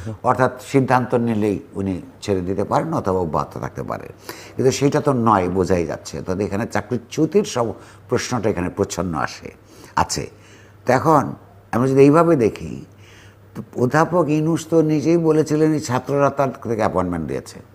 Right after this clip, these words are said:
Speaker 2: অর্থাৎ তারই নিয়োগকর্তা হচ্ছে যে তরুণরা। এখন সেই তরুণদের কেউ চাকরির ঝুঁকির মধ্যে পড়েছেন।
Speaker 1: উনি একটু বোঝাতে চাইছেন যে রাজনৈতিক একটা চাপ আছে,
Speaker 2: আমি
Speaker 1: সেই
Speaker 2: আসছি,
Speaker 1: কারণে, জি।
Speaker 2: আমি আসছি সেই জায়গায়।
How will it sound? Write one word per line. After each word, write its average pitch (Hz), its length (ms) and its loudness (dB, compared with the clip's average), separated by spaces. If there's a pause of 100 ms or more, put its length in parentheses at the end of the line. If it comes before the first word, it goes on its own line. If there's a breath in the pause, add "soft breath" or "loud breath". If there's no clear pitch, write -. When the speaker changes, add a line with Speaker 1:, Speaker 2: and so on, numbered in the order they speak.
(500 soft breath)
Speaker 2:
অর্থাৎ 113 340 0 (240)
তারই 180 420 8
নিয়োগকর্তা 175 720 4
হচ্ছে 147 280 2
যে 135 160 2
তরুণরা। 110 520 0 (1040 soft breath)
এখন 95 220 0
সেই 180 420 0 (100)
তরুণদের 190 540 6
কেউ 190 220 8
চাকরির 151 500 0
ঝুঁকির 139 320 2
মধ্যে 160 280 2
পড়েছেন। 113 500 -4 (100)
Speaker 1:
উনি 196 160 6
একটু 170 140 4
বোঝাতে 147 360 6
চাইছেন 139 400 6
যে 127 120 8
রাজনৈতিক 120 580 6
একটা 107 220 2
চাপ 127 340 2
আছে, - 280 -2
Speaker 2:
আমি 104 100 2
Speaker 1:
সেই 127 80 0
Speaker 2:
আসছি, 98 100 2
Speaker 1:
কারণে, 87 400 -4
জি। - 80 -2
Speaker 2:
আমি 82 160 -2
আসছি 78 240 -6
সেই 80 220 -6
জায়গায়। - 260 -10